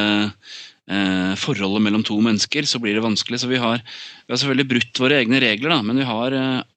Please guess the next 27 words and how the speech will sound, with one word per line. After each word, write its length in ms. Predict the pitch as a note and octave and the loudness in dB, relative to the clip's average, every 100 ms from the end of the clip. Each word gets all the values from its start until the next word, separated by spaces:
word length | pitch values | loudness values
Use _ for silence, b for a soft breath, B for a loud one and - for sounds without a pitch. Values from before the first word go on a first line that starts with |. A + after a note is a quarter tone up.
| _ _ | _ _
jeg 80 | C3+ | 0
har 80 | B2+ | 0
alltid 220 | A#2 D#3+ | 0 2
tenkt 360 | D#3+ F#2+ - G2+ | 2 2 -2 -2
over 160 | A2 B2+ | 0 2
hvem 220 | A2+ G#2+ C3+ C#2 | 2 2 2 0
er 140 | F#2+ | -2
det 80 | A#2+ | -2
i 140 | - G2 | 0 -2
utgangspunktet 960 | - F#2 - G#2 F#2+ - - G#2+ A2+ | -2 -2 -2 -2 -2 -4 -6 -2 0
som 220 | - A#2+ A#2 A#2 - - | 2 2 2 0 -6 -4
leverer 480 | A#2 A2+ G2 F2+ A2+ | 0 2 2 2 0
dette 240 | A2 G2 | 0 0
materialet. 560 | G2 F2+ G#2+ F#2 D#3+ A3 B B B B B B B B - | 0 0 0 2 0 -2 B B B B B B B B -8
For 160 | C#3+ C#3+ | 0 2
det, 80 | C3 | 4
s-, 360 | - - - C#3 | 4 4 2 2
i 140 | C#3+ | 2
actionscener 640 | A2+ - - A2 B2 A2+ A2+ | 2 2 2 2 2 2 0
og 40 | |
sånt 220 | B2 D3 - | 0 0 -2
så 80 | A#2 | -2
går 220 | G#2+ G#2+ | -2 0
vi 60 | A2+ | 0
ofte 240 | - A#2+ | -2 -6
til 160 | - A2+ | -2 0
overvåkningskameraer, 1120 | A2 F#2+ F#2 - G2 - F#2+ F2+ F#2+ G#2+ | 2 0 -2 -2 -2 0 0 2 2 2